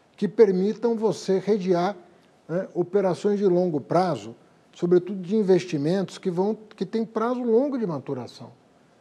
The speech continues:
né? E a pessoa, o investidor, e com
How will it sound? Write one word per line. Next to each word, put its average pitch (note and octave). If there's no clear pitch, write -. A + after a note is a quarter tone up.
né? F3+
E A3+
a C4
pessoa, A3+
o D#3+
investidor, F3
e F3
com C4+